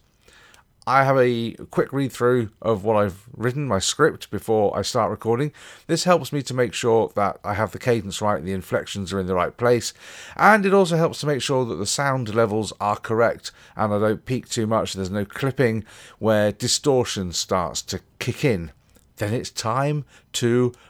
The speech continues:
record. And after I've finished recording all the segments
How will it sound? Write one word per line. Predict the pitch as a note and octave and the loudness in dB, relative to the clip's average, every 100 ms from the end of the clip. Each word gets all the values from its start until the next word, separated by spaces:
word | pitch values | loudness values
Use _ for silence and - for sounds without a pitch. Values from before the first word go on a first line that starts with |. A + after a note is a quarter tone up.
| - | -6
record. | G2+ A#2+ - A2+ F#2 E2+ D2 - _ _ _ _ - - | 0 0 0 4 4 4 -2 -8 _ _ _ _ -8 2
And | E3+ F3 D3 A#2+ | 4 6 2 -2
after | G#2+ A2 A2 | 0 0 2
I've | G#2 | 0
finished | - G3 D#3 - | 2 0 0 -2
recording | D#2 G#2+ F#2+ F#2+ | -4 -2 0 0
all | F#2 | -2
the | F2 | -2
segments | - G2+ A2 A2 | -2 0 -2 -4